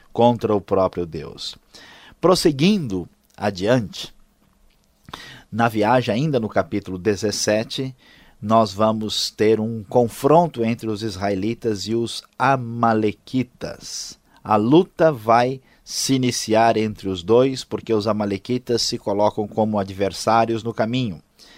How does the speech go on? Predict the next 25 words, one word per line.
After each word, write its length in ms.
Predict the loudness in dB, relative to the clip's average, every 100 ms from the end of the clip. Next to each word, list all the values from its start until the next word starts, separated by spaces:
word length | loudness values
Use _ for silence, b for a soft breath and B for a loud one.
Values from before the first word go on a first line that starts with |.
| B B B B B
E 100 | 2 2
o 40 |
texto 420 | 4 4 4 -4
da 220 | 0 2
N 180 | 2 -2
V 220 | -2 -2
I 60 | 0
nos 240 | -2 -6
diz, 240 | -2 0 0
a 80 | 0
partir 380 | 0 0 -6
do 100 | -6
versículo 500 | -2 -2 -2 -6 -6
dez, 260 | 2 2 2
"Josué 480 | 0 -2 0 0 0
foi 240 | 0 -2
então 280 | 0 0 0
lutar 520 | 2 2 2 2 2
contra 320 | 0 -2 0
os 80 | -2
amalequitas, 720 | -2 0 -2 -2 -4 -2 -4
conforme 560 | -4 -6 -2 2 2 2
Moisés 520 | 0 0 2 -2 -2
tinha 180 | -6 -4
ordenado. 600 | -4 -4 -2 -2 -2 -6